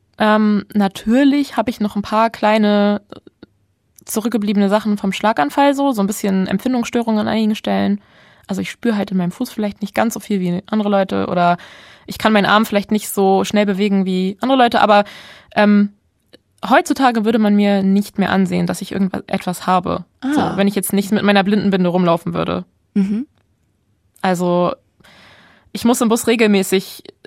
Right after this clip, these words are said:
Speaker 1: meinen, äh, Schwerbehindertenausweis nochmal vorzeigen, weil die mir das erstmal so, „Hä, warte mal, die hat einen Schwerbehindertenausweis?“ So ungefähr ist das eigentlich. Also man sieht's mir nicht an.
Speaker 2: Ah, okay.
Speaker 1: Wenn man's weiß, vielleicht. Aber ja.
Speaker 2: Und du klingst jetzt eigentlich, wenn du so darüber redest,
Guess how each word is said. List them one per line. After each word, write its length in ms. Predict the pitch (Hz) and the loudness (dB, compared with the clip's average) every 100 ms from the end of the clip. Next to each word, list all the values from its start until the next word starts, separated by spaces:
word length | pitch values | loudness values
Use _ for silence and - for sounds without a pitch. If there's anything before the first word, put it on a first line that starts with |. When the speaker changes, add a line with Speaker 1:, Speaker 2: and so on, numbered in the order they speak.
| - | -8
Speaker 1:
meinen, 460 | 202 196 190 190 - | 0 2 2 0 0
äh, 300 | 185 180 175 | 0 0 0
Schwerbehindertenausweis 800 | - 202 202 190 180 190 190 190 | 0 2 2 2 0 -2 -2 2
nochmal 400 | 214 - 196 190 | 2 4 4 4
vorzeigen, 540 | - 208 - 190 185 | 4 0 2 0 2
weil 80 | 180 | 0
die 80 | 190 | 2
mir 100 | 190 | 2
das 200 | 185 - | 0 -2
erstmal 400 | - 185 190 180 | -4 -2 0 -2
so, 160 | 170 165 | -2 -6
„Hä, 200 | 165 175 | -4 -2
warte 260 | 170 170 180 | 0 -2 -2
mal, 300 | 175 170 175 - | -4 -2 -4 -6
die 300 | 196 277 262 | 0 2 2
hat 100 | 202 | 0
einen 80 | 208 | -2
Schwerbehindertenausweis?“ 800 | 196 220 240 226 214 - 214 - | 0 -2 -2 -4 -4 -2 -4 0
So 120 | 202 | -2
ungefähr 480 | 180 190 185 170 170 - | -2 -4 -2 -2 -4 -10
ist 160 | - | -14
das 160 | - - | -10 -6
eigentlich. 420 | - 180 - 180 | -6 -6 -8 -6
Also 140 | 190 202 | -2 2
man 140 | 214 | 2
sieht's 180 | 277 - | 0 0
mir 100 | 214 | 0
nicht 180 | 185 - | 0 -2
an. 180 | 165 165 _ _ _ _ | -4 -6 _ _ _ _
Speaker 2:
Ah, 160 | 214 226 | -10 -10
okay. 340 | - 233 196 170 _ _ _ _ - - - | -10 -10 -10 -12 _ _ _ _ -14 -10 -4
Speaker 1:
Wenn 200 | 208 220 | 0 2
man's 180 | 208 | 2
weiß, 220 | 214 220 - | 2 2 0
vielleicht. 520 | 220 233 277 - - _ - | 2 2 2 -4 -18 _ -8
Aber 380 | 196 185 185 | -6 -4 -4
ja. 340 | 180 175 170 175 _ _ _ - _ _ _ _ | -4 -6 -8 -10 _ _ _ -20 _ _ _ _
Speaker 2:
Und 460 | 220 208 208 208 - | -2 0 -2 -4 -12
du 160 | 180 185 | -8 -8
klingst 480 | - 190 247 294 269 | -4 -2 0 0 -2
jetzt 260 | 233 - | -2 -4
eigentlich, 460 | - 208 269 240 - | -2 0 0 -2 -2
wenn 160 | 214 | -2
du 100 | 220 | 0
so 120 | 220 202 | -2 -2
darüber 440 | 196 190 190 180 | -2 0 -2 -2
redest, 500 | 175 208 254 254 - | -2 0 0 -2 -8